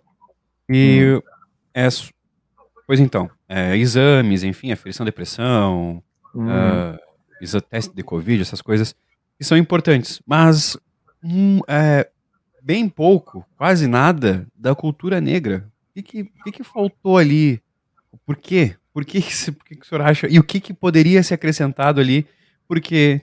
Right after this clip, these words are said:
Speaker 1: temos aulas de capoeira, temos até, é, algumas ações, né, da, da, da associação de, da Ubanda aqui, enfim, E, mas, mas são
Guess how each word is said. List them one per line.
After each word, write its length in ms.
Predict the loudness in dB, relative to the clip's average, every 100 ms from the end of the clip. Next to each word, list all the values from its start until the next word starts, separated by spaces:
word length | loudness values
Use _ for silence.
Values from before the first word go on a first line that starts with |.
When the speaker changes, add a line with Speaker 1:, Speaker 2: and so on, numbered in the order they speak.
| -4
Speaker 1:
temos 600 | -2 2 0 -2 -14 _
aulas 220 | -12 -8 -8
de 80 |
capoeira, 640 | -10 -14 -4 2 4 2 -2 -16 _ -6
temos 560 | -2 0 -2 -4 -16 _ _ _ -16
até, 760 | -12 -2 0 2 2 0 -2 _ _ _
é, 500 | -4 -2 0 0 -2 -4
algumas 400 | -6 -4 -4 -4
ações, 540 | -8 -6 0 2 0
né, 220 | 0 -2
da, 360 | -2 -4 -4 -6 -10
da, 160 | -8 -6
da 100 | -6
associação 800 | -10 -14 -12 -6 -2 -2 -2
de, 540 | -6 -6 -4 -6 -8 -14 -6
da 80 | -4
Ubanda 560 | -4 -2 0 0 0
aqui, 220 | -8 -12 -12
enfim, 300 | -12 -10 -10 -12 _ _ _ _ -4
E, 580 | 0 4 4 4 0 -2 _ _ _
mas, 360 | -6 -4 -6 -12 -6
mas 180 | -6
são 300 | -6 -6 -4